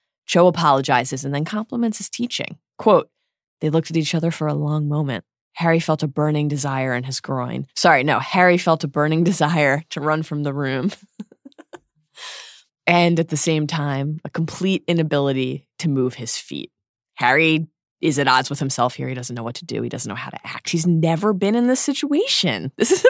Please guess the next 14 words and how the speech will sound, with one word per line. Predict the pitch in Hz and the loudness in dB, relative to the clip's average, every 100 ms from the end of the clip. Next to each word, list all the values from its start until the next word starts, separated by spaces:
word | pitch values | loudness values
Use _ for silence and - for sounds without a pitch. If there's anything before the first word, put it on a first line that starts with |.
| 523 | 6
big | 359 | 4
moment | 349 370 403 | 6 6 6
in | 320 | 6
a | 254 | 8
young | 254 277 | 6 6
man's | 285 285 254 | 6 6 6
life, | 285 440 190 | 6 6 6
in | 214 | 4
any | 427 | 4
young | 311 175 | 4 4
person's | 151 139 127 | 2 0 -2
life. | 123 80 - _ - - - _ _ _ _ | 0 0 -2 _ -20 -20 -20 _ _ _ _
And | 185 196 | 4 6
then | 196 170 117 - | 6 6 2 -8